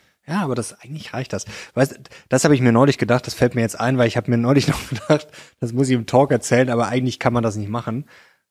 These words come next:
weil das wieder so schön, eine schöne Pauschalisierung ist. Jetzt fällt's mir gerade ein. Wie stehst du denn zu so bunten Lichterketten?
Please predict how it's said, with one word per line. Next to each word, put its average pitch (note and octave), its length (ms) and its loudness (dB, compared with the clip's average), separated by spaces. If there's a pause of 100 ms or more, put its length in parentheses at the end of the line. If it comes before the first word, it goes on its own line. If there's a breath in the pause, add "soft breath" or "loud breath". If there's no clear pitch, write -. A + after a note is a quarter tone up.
(140)
weil A#2 140 2
das A2+ 160 0
wieder A2+ 160 2
so A2 100 0
schön, B2+ 180 0
eine A#2 80 -2
schöne A#2 220 4
Pauschalisierung A2 800 2
ist. C3+ 200 -2 (600 soft breath)
Jetzt A#2 140 -4
fällt's C3 180 2
mir A#2 80 2
gerade G#2 160 -2
ein. A2+ 240 -2 (600 soft breath)
Wie D3 140 2
stehst - 300 2
du D#3+ 40 0
denn D3 140 4
zu - 140 -4
so B2+ 140 0
bunten D3+ 420 4
Lichterketten? G#2+ 720 -2